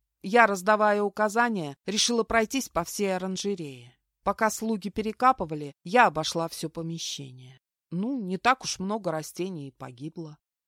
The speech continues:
Возможно, поддерживалось с помощью драконьей магии. Я вот только недавно смогла понять, что слышу токи жизни в растениях. Могу сказать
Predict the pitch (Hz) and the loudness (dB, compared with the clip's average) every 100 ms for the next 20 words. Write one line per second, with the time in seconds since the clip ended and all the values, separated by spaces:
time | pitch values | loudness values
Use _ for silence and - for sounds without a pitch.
0 | - 220 226 240 208 220 - 226 208 277 | 2 4 4 0 -2 -2 0 0 2 2
1 | 196 160 156 151 - 214 208 208 - 196 | 2 -4 -6 -8 -6 -6 -4 -2 -4 0
2 | 233 233 247 226 247 240 170 123 - 120 | 0 2 0 0 -2 -2 -4 -8 -16 -20
3 | - _ _ 165 226 226 - 240 - 247 | -20 _ _ -4 -2 -2 -2 -4 -2 -2
4 | 254 220 170 151 - 175 185 185 185 202 | 0 2 0 -2 -6 -6 -4 -4 -2 -4
5 | 214 254 - - - - 214 - 226 - | -2 -4 -6 -12 -10 -4 -4 -2 -4 -4
6 | 202 226 208 220 202 196 - 139 143 156 | -4 -4 -2 -4 -4 -4 -6 -12 -10 -10
7 | - - 143 135 135 - _ _ _ 175 | -10 -12 -12 -14 -20 -20 _ _ _ -2
8 | 208 214 - 226 208 233 | -2 0 0 0 2 0